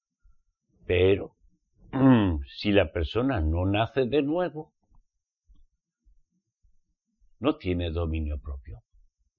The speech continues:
¿Comprende? Los muertos espirituales vivos físicamente, pues ya se ha quedado claro lo que son muertos espirituales, ¿no?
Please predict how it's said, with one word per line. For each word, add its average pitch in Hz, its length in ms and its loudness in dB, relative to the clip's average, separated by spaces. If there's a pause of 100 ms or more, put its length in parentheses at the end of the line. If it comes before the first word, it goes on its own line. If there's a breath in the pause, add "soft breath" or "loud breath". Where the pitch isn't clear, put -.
(1200)
¿Comprende? 67 880 -8 (2500)
Los 95 160 0
muertos 160 480 2
espirituales 82 720 -2
vivos 113 400 -2
físicamente, 107 920 -4
pues 82 220 -8
ya 87 100 -4
se 87 140 -6
ha - 20 -6
quedado 87 260 -2
claro 101 440 -4 (180)
lo 80 140 -10
que 80 100 -4
son 92 200 -6
muertos 90 420 -6
espirituales, 90 640 -6
¿no? 113 180 -8